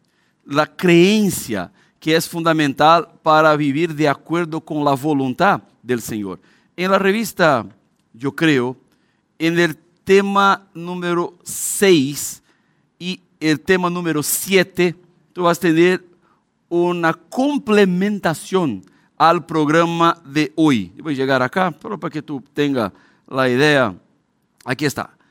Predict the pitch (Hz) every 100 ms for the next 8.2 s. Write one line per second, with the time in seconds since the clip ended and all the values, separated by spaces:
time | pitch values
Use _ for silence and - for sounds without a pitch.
0 | _ _ _ 147 143 151 170 160 - -
1 | - - 156 107 - - - _ _ _
2 | _ _ - 123 143 139 139 135 143 170
3 | - _ - 127 135 131 147 151 147 -
4 | 127 139 151 156 - _ _ _ - 131
5 | 135 135 139 151 170 185 185 147 147 135
6 | 120 98 - - _ _ - 165 165 175
7 | 170 156 165 165 156 151 143 151 147 156
8 | 131 139